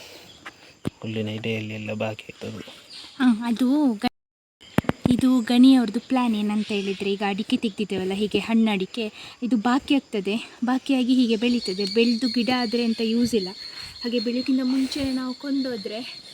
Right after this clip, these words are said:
Speaker 2: ಒಣಗಿಸಿಡ್ಬೋದು ಅಂತ, ಸೋಲಾರ್ ಟ್ಯಾಪೊಳಗೆ ಹಾಕ್ಕೊಳ್ಬೋದು ಅಂತ. ಹಾಗೆ ಇಷ್ಟು ಅಡಿಕೆ ಸಿಕ್ಕಿತ್ತು. ಈಗ ಡೈಲಿ ಹೀಗೆ ಕ್ಲೀನ್ ಮಾಡ್ತಾ ಮಾಡ್ತಾ ಹೆಕ್ಕುದು. ಒಮ್ಮೆ ಕ್ಲೀನ್ ಆದರೆ ಮತ್ತೆ ಬರುವ ವರ್ಷಕ್ಕೆ ಈ ಥರ ಬೆಳೆದು ಸಿಗುದಿಲ್ಲ ಗಿಡ ಅಂತ.
Speaker 1: ಫುಲ್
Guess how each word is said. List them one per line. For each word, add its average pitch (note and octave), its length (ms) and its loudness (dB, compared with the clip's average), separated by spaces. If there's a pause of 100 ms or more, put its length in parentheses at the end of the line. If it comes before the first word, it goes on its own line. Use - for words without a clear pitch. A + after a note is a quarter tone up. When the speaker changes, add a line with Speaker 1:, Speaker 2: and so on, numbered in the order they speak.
(340)
Speaker 2:
ಒಣಗಿಸಿಡ್ಬೋದು A#3 840 -4
ಅಂತ, A#3+ 120 -6 (100)
ಸೋಲಾರ್ B3 320 -8
ಟ್ಯಾಪೊಳಗೆ A3 520 -10 (140)
ಹಾಕ್ಕೊಳ್ಬೋದು F#3 680 -8
ಅಂತ. F3+ 140 -12 (800)
ಹಾಗೆ B3+ 300 -2
ಇಷ್ಟು - 200 -12
ಅಡಿಕೆ B3 280 -4
ಸಿಕ್ಕಿತ್ತು. C4 380 -6
ಈಗ A#3+ 100 -6 (120)
ಡೈಲಿ C4 560 2
ಹೀಗೆ B3+ 260 -2
ಕ್ಲೀನ್ C#4 280 0
ಮಾಡ್ತಾ A#3+ 320 -8
ಮಾಡ್ತಾ A3+ 300 -10
ಹೆಕ್ಕುದು. A3 360 -10 (560)
ಒಮ್ಮೆ C#4 160 0 (100)
ಕ್ಲೀನ್ E4 380 -2
ಆದರೆ D#4 260 -8
ಮತ್ತೆ C4+ 220 -10 (120)
ಬರುವ B3+ 200 -8
ವರ್ಷಕ್ಕೆ C4+ 400 -10
ಈ - 100 -10
ಥರ A#3+ 120 -10 (120)
ಬೆಳೆದು A#3 320 -8
ಸಿಗುದಿಲ್ಲ G#3 380 -8 (120)
ಗಿಡ F#3+ 140 -10 (140)
ಅಂತ. A3+ 160 -10 (1900)
Speaker 1:
ಫುಲ್ C3+ 180 -6